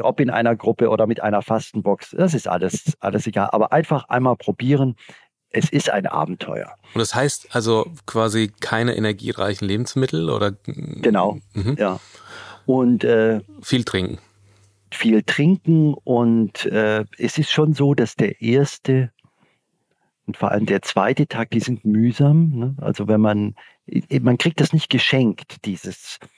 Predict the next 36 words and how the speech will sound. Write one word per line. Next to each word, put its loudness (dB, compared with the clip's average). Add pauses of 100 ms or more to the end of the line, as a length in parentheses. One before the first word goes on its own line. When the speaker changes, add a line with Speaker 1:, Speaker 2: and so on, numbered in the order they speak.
(260)
Speaker 1:
diese 0
Fastenerfahrung. -2
Ich -6
versuche 0
jetzt 0
ja 4
natürlich 0
zu -2
motivieren 0
und -8
Stimmung 0
zu -14
machen -16
für -12
das -6
Fasten -4
und -6
sag, 0
ich -4
bin 4
auch 2
wirklich 2
überzeugt 0
davon. -10 (600)
Aber 2
ich 0
muss, -2
zur 0
Wahrheit 2
gehört 0
auch, 0 (440)
dass -6
die -6
ersten -2
zwei -2
Tage -4